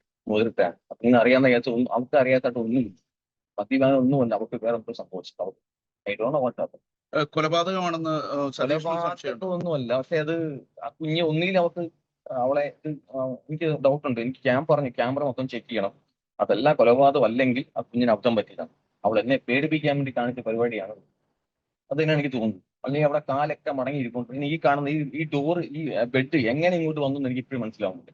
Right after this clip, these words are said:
Speaker 1: കാര്യം അവള് നിൽക്കുന്ന ഫാന് നേരെ ഓപ്പോസിറ്റ് ആണ്. ഞാൻ ഇന്നലെ ഹാങ് ചെയ്തതാണ്. ഞാൻ ഇന്നലെ ഒരു Facebook പോസ്റ്റ് ഞാൻ ഇട്ടിരുന്നു, അത് പോയി. എന്റെ അതിലേ പോയി ഞാനും പോവാന്ന് പറഞ്ഞ് സഹിക്കാൻ പറ്റുന്നുണ്ട്. ഞാനും അതേ കയർ, ഞാൻ അതേ ഫാൻ ഞാൻ ഹാങ് ചെയ്തു. ഹാങ് ചെയ്ത് കുറേ നേരം ശ്വാസം മുട്ടിയപ്പോഴത്തേക്ക് ഇങ്ങനെ എൻ-, എന്റെ കാല് എവിടെ പോയി സ്റ്റാൻഡ് ചെയ്തു.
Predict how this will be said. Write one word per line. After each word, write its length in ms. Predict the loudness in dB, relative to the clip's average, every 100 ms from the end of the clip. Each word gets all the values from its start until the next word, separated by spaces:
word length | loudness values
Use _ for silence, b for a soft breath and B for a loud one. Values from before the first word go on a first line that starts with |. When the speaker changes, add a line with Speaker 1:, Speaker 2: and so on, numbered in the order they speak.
| _
Speaker 1:
കാര്യം 160 | 2 4
അവള് 180 | 4 4
നിൽക്കുന്ന 360 | 2 0 0
ഫാന് 400 | 2 4 4 2 -2 _ 0
നേരെ 160 | 2
ഓപ്പോസിറ്റ് 440 | 2 0 -10 -8 -10
ആണ്. 100 | -10 _ _ _ _ _ _ _ 0
ഞാൻ 180 | 4 4
ഇന്നലെ 360 | 4 4 4 4
ഹാങ് 180 | 4
ചെയ്തതാണ്. 340 | 4 2 0 -2
ഞാൻ 180 | -2 -2
ഇന്നലെ 200 | 0 0
ഒരു 80 |
Facebook 480 | -2 -2 -2 -4 -8
പോസ്റ്റ് 320 | -6 -6 -2
ഞാൻ 80 | -4
ഇട്ടിരുന്നു, 500 | -4 -4 -2 -2 -4 -4
അത് 140 | -2
പോയി. 260 | 4 4 4 _ _ _ 0
എന്റെ 100 | 2
അതിലേ 240 | 4 4
പോയി 140 | 6
ഞാനും 320 | 6 6 6 4
പോവാന്ന് 300 | 4 4 4
പറഞ്ഞ് 220 | 2 -4
സഹിക്കാൻ 400 | -6 -2 2 2
പറ്റുന്നുണ്ട്. 340 | 2 0 2
ഞാനും 240 | 4 4 0
അതേ 220 | 0 0
കയർ, 340 | 2 0 0 -6
ഞാൻ 160 | -6 -4
അതേ 220 | -4 -6
ഫാൻ 220 | -6 -8 -10 -14 _ _ -6
ഞാൻ 80 | 2
ഹാങ് 180 | 4 6
ചെയ്തു. 180 | 4 0 _ _ _ _ _ 0
ഹാങ് 120 | 2
ചെയ്ത് 140 | 4
കുറേ 220 | 2 2 0
നേരം 180 | -2
ശ്വാസം 240 | -2 -2 -2
മുട്ടിയപ്പോഴത്തേക്ക് 460 | -2 -2 -2 -2
ഇങ്ങനെ 340 | -2 -2 0 0
എൻ-, 140 | 0
എന്റെ 200 | 0 0 -4 -2
കാല് 220 | -2 -2
എവിടെ 240 | -4 -4
പോയി 140 | -6 -6
സ്റ്റാൻഡ് 320 | -2 0 0
ചെയ്തു. 160 | -2